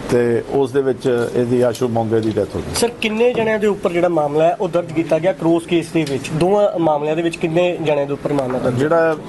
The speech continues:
Speaker 1: ਆਪਣਾ, ਅ, ਮੇਨ ਜਿਹੜੇ ਡੈਥ ਕਰਕੇ ਜਿਹੜਾ ਮਰਡਰ ਦਾ ਸੰਬੰਧੀ, ਅ, ਸੱਤ ਜਣਿਆਂ ਤੇ ਹੈ ਤੇ ਇਵੇਂ ਛੇ ਜਣਿਆਂ ਤੇ ਜਿਹੜੇ ਦੂਸਰੇ ਪਾਸੇ ਕ੍ਰਾਸ ਕੇਸ ਹੈ।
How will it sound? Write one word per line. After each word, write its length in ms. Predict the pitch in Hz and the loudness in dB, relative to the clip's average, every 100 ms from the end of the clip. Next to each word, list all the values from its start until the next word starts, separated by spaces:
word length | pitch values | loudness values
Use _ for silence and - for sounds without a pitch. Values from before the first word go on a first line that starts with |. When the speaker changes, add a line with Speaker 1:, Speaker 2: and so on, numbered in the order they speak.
| - | -2
Speaker 1:
ਆਪਣਾ, 500 | 131 135 139 139 135 131 - - 127 | -2 -2 -2 0 0 -2 -6 -2 0
ਅ, 20 | |
ਮੇਨ 380 | 120 131 143 135 | 0 0 0 0
ਜਿਹੜੇ 360 | 147 151 151 135 - | 0 0 0 -2 0
ਡੈਥ 200 | 131 127 - | 0 0 -2
ਕਰਕੇ 260 | 151 156 | -2 -2
ਜਿਹੜਾ 240 | 147 147 139 | 0 2 2
ਮਰਡਰ 320 | 131 131 143 | 0 -2 -2
ਦਾ 380 | 135 120 139 131 | -2 0 0 0
ਸੰਬੰਧੀ, 440 | 139 139 147 147 | -2 -2 2 0
ਅ, 640 | 139 - 131 - 123 127 117 | 0 -8 -8 -2 0 0 0
ਸੱਤ 260 | 120 120 | -2 -2
ਜਣਿਆਂ 300 | 143 151 147 | -2 0 0
ਤੇ 120 | 135 | 2
ਹੈ 160 | 143 170 - - - - - | 0 -2 -6 -12 -10 -6 0
ਤੇ 140 | 131 135 | 0 2
ਇਵੇਂ 260 | 143 151 | 0 0
ਛੇ 240 | 147 147 156 | 0 2 2
ਜਣਿਆਂ 280 | 151 147 139 | 2 0 0
ਤੇ 120 | 143 | 0
ਜਿਹੜੇ 360 | 135 135 113 104 - - - 107 | 2 0 -2 -6 -12 -10 -4 0
ਦੂਸਰੇ 300 | 117 113 110 | 0 2 0
ਪਾਸੇ 260 | 107 113 | 0 -4
ਕ੍ਰਾਸ 260 | 98 95 80 | -4 -4 -4
ਕੇਸ 240 | 85 | -6
ਹੈ। 40 | 80 | -6